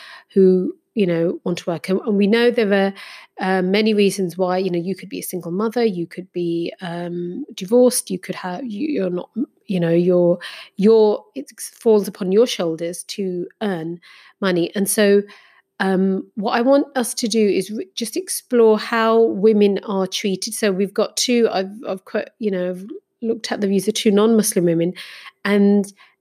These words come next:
they're not happy with the situation. And they're very vocal. These women are vocal about it, that they don't just, they're not just accepting this is the way it is.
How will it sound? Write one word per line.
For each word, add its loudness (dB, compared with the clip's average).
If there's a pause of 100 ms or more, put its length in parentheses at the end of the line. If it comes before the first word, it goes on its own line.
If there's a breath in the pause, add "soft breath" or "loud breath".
they're 4
not 2
happy -6
with -10
the -14
situation. -12 (480 soft breath)
And 0
they're 0
very 2
vocal. 0 (120)
These -6
women 2
are 0
vocal 2
about -6
it, -10
that -6
they 2
don't 2
just, -8
they're 0
not 0
just -12
accepting -8
this -6
is -6
the -2
way -2
it -6
is. -8